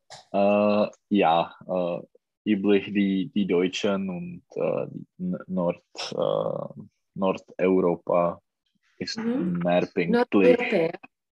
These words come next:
Speaker 1: Nord-, Nordeuropäer
Speaker 2: Mhm.
Speaker 1: sind mehr pünktlich als die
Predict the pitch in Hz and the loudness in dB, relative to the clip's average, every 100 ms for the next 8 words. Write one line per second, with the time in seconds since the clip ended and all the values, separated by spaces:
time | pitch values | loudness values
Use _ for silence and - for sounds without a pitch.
0 | _ _ - 110 107 101 95 98 92 - | _ _ -6 0 0 0 -2 -2 -2 -4
1 | 95 98 95 92 90 95 95 90 92 87 | -2 0 2 4 4 4 0 -4 -8 -8
2 | - 90 90 90 87 - 92 87 - - | -6 -4 -4 -6 -10 -4 0 0 -2 -14
3 | - 69 87 87 - - - - 92 90 | -10 -2 0 0 -4 -14 -14 -10 -8 -8
4 | 90 | -10